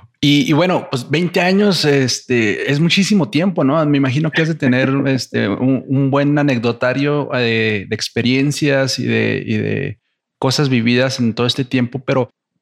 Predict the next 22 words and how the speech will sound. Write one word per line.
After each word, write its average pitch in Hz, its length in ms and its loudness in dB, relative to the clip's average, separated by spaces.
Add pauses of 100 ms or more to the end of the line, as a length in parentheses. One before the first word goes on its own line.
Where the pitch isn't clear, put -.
(280)
antes 160 240 0
de 185 60 2
pasar 143 300 -2
a, 165 120 2
a, 117 580 -2
a 123 100 0
esas 147 280 -2
anécdotas 135 680 0
y - 20 0
a 123 40 0
esas 143 240 -2
historias, 127 500 -2
esos 131 240 -2
testimonios, 123 580 -2 (840)
a 139 80 -2
mí 156 80 0
me 208 80 2
gustaría, 151 600 2
si 151 200 0
nos 123 160 0
puedes - 300 0
apoyar 117 560 -2